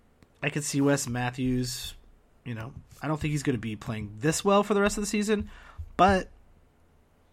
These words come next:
I, I do think he, he's gonna be a standard league relevant player for, for most of the year. And, uh, they s-,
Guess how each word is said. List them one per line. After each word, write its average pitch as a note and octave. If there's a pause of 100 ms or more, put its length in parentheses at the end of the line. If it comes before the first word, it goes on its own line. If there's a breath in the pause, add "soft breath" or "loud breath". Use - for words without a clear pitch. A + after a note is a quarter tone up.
(500)
I, -
I D#3+
do G3+
think A3
he, E3+
he's D#3+
gonna D#3
be D3+
a D3
standard C#3+
league C#3
relevant B2
player C3
for, A#2
for -
most B2+
of A2+
the A2+
year. B2+ (460 loud breath)
And, A#2
uh, A#2
they B2
s-, B2